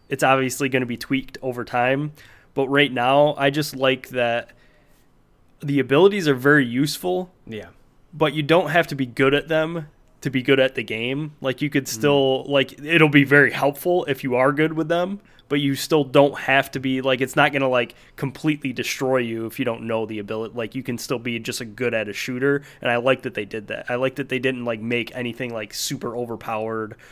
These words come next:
Speaker 1: or anything better, so you have to, like, pay for it because, oh, this character is really good, and we're gonna make him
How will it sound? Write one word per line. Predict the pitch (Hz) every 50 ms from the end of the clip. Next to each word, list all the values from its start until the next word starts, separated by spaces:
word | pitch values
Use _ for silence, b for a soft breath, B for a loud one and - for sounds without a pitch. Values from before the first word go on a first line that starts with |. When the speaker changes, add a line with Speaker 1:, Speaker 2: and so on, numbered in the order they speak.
| B B B
Speaker 1:
or | - 117
anything | 113 117 110 - 123 110 101
better, | 101 110 110 110 113 113 110
so | 107 - -
you | 117 110 107
have | - 135 123 117 -
to, | 120
like, | 110 104 95 _
pay | - - 127 123 117
for | 110 - - 113 110 110 110 110
it | 110 107 107
because, | 117 113 - - 113 107 110 -
oh, | 131 127 123 123
this | 123 123 -
character | - - 127 123 120 - 120
is | 110 104
really | 113 120 117 113 101
good, | 101 123 123 120 113 113 110 - b b b b b b b b b b
and | 127 120
we're | 120 123
gonna | 120 123 120
make | 117 120 117 117 -
him | 127 117 113